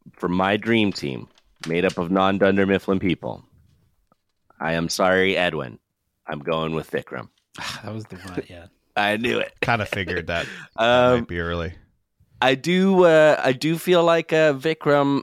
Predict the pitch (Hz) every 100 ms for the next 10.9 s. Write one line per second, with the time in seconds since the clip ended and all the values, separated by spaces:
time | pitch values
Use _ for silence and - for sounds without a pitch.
0 | - 135 123 123 117 - - 117 - 95
1 | 131 123 _ - 110 - 104 110 101 104
2 | 107 98 98 92 110 107 - - 98 95
3 | 90 - _ _ _ 107 101 95 92 95
4 | 92 82 76 _ - 82 90 82 - -
5 | - 101 92 90 - - _ 104 98 -
6 | 104 98 98 95 - 95 95 98 107 -
7 | 120 165 185 185 202 233 - _ _ _
8 | _ _ _ _ _ _ _ _ _ _
9 | _ _ _ _ _ _ _ _ _ _
10 | _ - 135 120 120 117 135 139